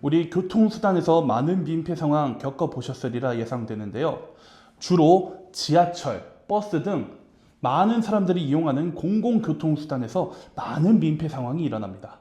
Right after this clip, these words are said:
주로 시끄럽게 통화를 한다거나 아니면은 지하철이나 버스에서 뭔가를 먹는다거나 이런 여러 가지 상황들이 주변 사람들에게 많은 민폐를 끼칩니다. 특히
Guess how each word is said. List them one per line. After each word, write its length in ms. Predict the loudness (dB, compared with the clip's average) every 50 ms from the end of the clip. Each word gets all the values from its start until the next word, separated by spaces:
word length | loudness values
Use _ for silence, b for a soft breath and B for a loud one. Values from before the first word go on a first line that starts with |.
| _ _ -10
주로 500 | -4 -2 0 2 2 0 0 -4 B B B B B B B
시끄럽게 680 | -10 -10 -10 -8 -2 2 4 4 4 4 4 -2 -2 -2
통화를 480 | -4 0 4 6 6 6 6 4 2
한다거나 560 | 2 0 0 0 0 -2 -4 -8 -10 -14 -18 -20 _ _ _ _ _ _ _ _
아니면은 680 | -2 2 2 4 4 4 2 2 2 0 -2 -4 -16 -20 -18
지하철이나 600 | -6 0 2 2 2 2 0 0 0 0 0 0 0
버스에서 720 | 0 0 0 0 0 -2 -2 0 -2 -2 -4 -4 -10 -12 -4
뭔가를 440 | 2 2 4 4 4 6 4 4 4
먹는다거나 840 | 2 0 2 6 8 10 10 10 8 8 4 2 -4 -8 -10 -12 -16 -20 _ _ _
이런 340 | -2 2 6 6 6 6 6
여러 320 | 4 4 6 6 6 6 6
가지 220 | 6 6 4 4
상황들이 760 | 0 2 4 4 4 4 4 0 0 0 0 0 -2 -4 B B B B
주변 300 | -6 -2 0 0 0 0
사람들에게 480 | 2 0 0 2 2 0 0 0 -2
많은 480 | -4 -4 -6 -8 -6 -2 0 2 2 2
민폐를 420 | 2 2 0 -2 -2 -4 -4 -4
끼칩니다. 520 | -4 -8 -8 -8 -10 -12 -12 -14 -20 -20 -20 _ _ _ _ _ 4
특히 600 | 4 4 4 6 6 8 8 8 6 2 B